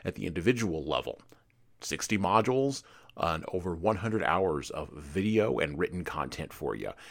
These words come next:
at leading keys dot com. That's leading keys dot com. We've also got books that will help you and your team grow. Pick up a copy today of My Boss Doesn't Care,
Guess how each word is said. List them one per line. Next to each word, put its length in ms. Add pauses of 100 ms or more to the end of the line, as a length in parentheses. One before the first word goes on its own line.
(340)
at 160
leading 380
keys 560 (320)
dot 300
com. 440 (120)
That's 280
leading 360
keys 560 (160)
dot 260
com. 320 (1300)
We've 140
also 180
got 160
books 320
that 120
will 100
help 180
you 200
and 80
your 120
team 300
grow. 420 (520)
Pick 160
up 60
a 40
copy 240
today 360
of 120
My 140
Boss 320
Doesn't 320
Care, 320